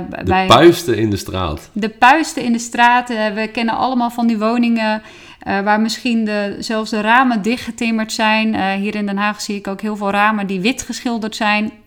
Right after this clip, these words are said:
Speaker 2: Ja.
Speaker 1: Geen idee waarom. Ehm, volgens mij is het omdat ze dan
Speaker 2: Geen
Speaker 1: geen
Speaker 2: geld
Speaker 1: gordijnen
Speaker 2: voor gordijnen.
Speaker 1: <laughs> Dat zou ook kunnen.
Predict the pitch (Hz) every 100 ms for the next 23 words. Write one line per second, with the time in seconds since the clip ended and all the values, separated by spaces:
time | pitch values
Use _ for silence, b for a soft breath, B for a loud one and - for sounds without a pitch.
0 | _ - 196 - - 196 185 185 175 175
1 | 185 208 - B B B - - 202 196
2 | 196 196 196 196 - - 196 - 180 180
3 | 175 180 170 170 165 - - 170 - 196
4 | - 196 208 220 269 277 294 311 - 104
5 | 117 120 131 208 - 185 196 214 220 220
6 | 214